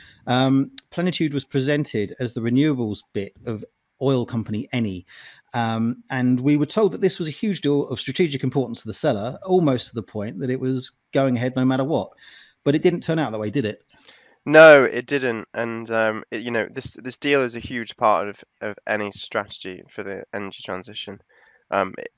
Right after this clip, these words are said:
Speaker 2: it makes no sense for, for Plenitude to still remain attached to the rump of Eni's, uh, fossil fuel assets. So it's spinning off the business
Speaker 1: Mm.
Speaker 2: makes, uh, perfect sense. And, uh, a-, as you say, we, we were told that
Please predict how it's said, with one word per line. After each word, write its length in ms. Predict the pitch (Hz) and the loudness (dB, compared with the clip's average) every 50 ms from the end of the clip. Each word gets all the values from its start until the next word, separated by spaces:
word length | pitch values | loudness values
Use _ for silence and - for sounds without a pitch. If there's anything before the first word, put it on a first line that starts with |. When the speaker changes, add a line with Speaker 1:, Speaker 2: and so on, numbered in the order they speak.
| _ | _
Speaker 2:
it 140 | 117 113 117 | -4 -2 0
makes 220 | 123 120 107 - 127 | 0 -2 -2 -2 0
no 180 | 127 123 117 | 2 2 2
sense 500 | 110 - - - 107 104 101 98 - - | 2 2 0 0 0 0 0 -4 -12 -16
for, 280 | - - 98 95 95 98 - _ _ _ | -10 -6 -6 -6 -6 -8 -12 _ _ _
for 140 | - - 104 | -14 -14 -14
Plenitude 560 | - - 117 104 104 98 - - 98 98 101 - - | -8 -6 -4 -4 -4 -6 -10 -12 -12 -14 -14 -16 -14
to 180 | - 98 98 - - - - _ _ _ _ _ | -12 -12 -12 -12 -14 -18 -20 _ _ _ _ _
still 500 | - - - - 113 107 101 98 101 - - _ | -20 -18 -6 -4 -2 -2 -2 -4 -6 -12 -16 _
remain 540 | 107 107 110 104 104 107 104 101 98 98 98 | -6 -4 -2 0 0 0 0 0 -2 -4 -8
attached 540 | 98 - - 104 95 - - - - - - | -10 -4 -2 -2 -2 -2 -4 -10 -14 -12 -12
to 240 | 98 98 98 107 _ _ _ _ _ _ _ _ | -12 -12 -12 -12 _ _ _ _ _ _ _ _
the 100 | - 104 | -8 -8
rump 380 | 101 107 117 113 104 101 98 - | -2 0 2 2 2 0 -4 -4
of 160 | 110 98 92 - - _ _ _ _ - | -4 -4 -4 -6 -12 _ _ _ _ -2
Eni's, 480 | 101 101 98 98 95 92 - - - - - _ _ - | -2 -2 -2 -2 -6 -10 -12 -16 -20 -20 -20 _ _ -6
uh, 80 | 101 - - - | -6 -6 -6 -4
fossil 320 | - 104 98 - - 87 | -4 -4 -4 -4 -6 -14
fuel 320 | - - 104 98 92 - | -14 -10 -8 -6 -4 -4
assets. 480 | - 98 - - - - - - - - | -2 -4 -4 -6 -10 -14 -14 -14 -10 -2
So 160 | - 110 98 73 | 0 0 0 0
it's 200 | - - - - | -4 -8 -14 -16
spinning 380 | - - - - 151 147 143 127 | -18 -8 -4 -2 0 2 4 4
off 180 | 123 127 - | 2 2 0
the 100 | - 113 | -4 -6
business 360 | - 113 107 101 101 98 123 | -4 -4 -4 -4 -4 -4 -2
Speaker 1:
Mm. 80 | 120 110 | 0 0
Speaker 2:
makes, 320 | 104 104 98 - - - - _ _ _ _ _ _ _ _ - | 0 0 -2 -4 -10 -18 -20 _ _ _ _ _ _ _ _ -6
uh, 100 | 85 80 - - | -6 -6 -6 -2
perfect 380 | 123 117 107 - - - - | -2 -2 -2 -2 -4 -6 -6
sense. 420 | - - 104 92 - - - - - - | -4 -2 -2 -2 -4 -6 -14 -20 -10 -6
And, 240 | - 101 101 101 95 | -6 -6 -4 -6 -6
uh, 200 | - 101 104 98 - - | -2 -2 -2 -2 0 4
a-, 180 | 120 120 - - | 4 4 6 6
as 160 | 120 123 113 | 4 2 2
you 80 | 123 | -2
say, 260 | 117 - - 147 120 107 | -4 2 6 6 6 6
we, 160 | 110 113 110 | 4 0 -4
we 280 | 107 101 - 113 113 | -6 -6 -6 -6 -6
were 100 | 107 107 | -6 -6
told 320 | - - 127 113 104 95 - | -4 -2 -2 -2 -2 -2 -4
that 180 | - 98 92 | -4 -6 -6